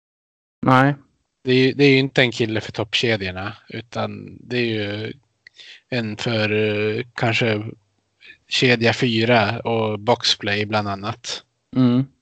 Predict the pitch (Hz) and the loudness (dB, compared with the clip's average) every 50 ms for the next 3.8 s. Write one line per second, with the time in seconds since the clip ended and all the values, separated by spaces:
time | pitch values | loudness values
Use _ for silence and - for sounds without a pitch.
0 | _ _ _ _ _ _ - - - - 127 127 120 120 120 120 117 117 117 135 | _ _ _ _ _ _ -16 -12 -8 -6 -4 -2 -2 -2 -2 0 0 2 4 6
1 | 139 147 139 131 120 117 113 113 117 113 110 - - - 113 113 107 113 110 110 | 8 8 8 6 4 4 2 2 0 0 0 -2 -2 0 0 0 2 2 0 0
2 | 107 107 - - 113 110 - 110 110 - 120 113 117 117 - - 139 131 120 107 | 0 -2 -4 -4 -6 -6 -6 -6 -4 -4 -4 -2 0 2 2 2 2 2 0 -2
3 | 104 107 107 101 104 104 104 120 139 - - - - 113 107 | -2 -2 -2 -4 -4 -4 -4 -4 -4 -2 -2 -2 -2 -2 -4